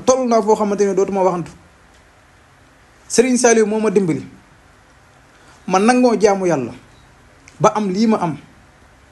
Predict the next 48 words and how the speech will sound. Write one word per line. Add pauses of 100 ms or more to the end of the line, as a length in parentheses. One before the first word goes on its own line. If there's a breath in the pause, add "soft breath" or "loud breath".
(560)
Ñi
may
ñaanal
ñépp
kenn
ku
ne
xam
ne
Serigne
Dame
du
dox
ci
ay
caaxaan. (720)
Waaye
lii
ma
wax
ne
xam-xam
la,
barki
Serigne
Saliou. (760 loud breath)
La
ma
suñ
borom
woon, (800)
loolu
laa
génn
wax. (1120)
Te
nag
wax
dëgg
Yàlla
weesu
naa
foo
xamante
ni
waxewu
ma
bakkan.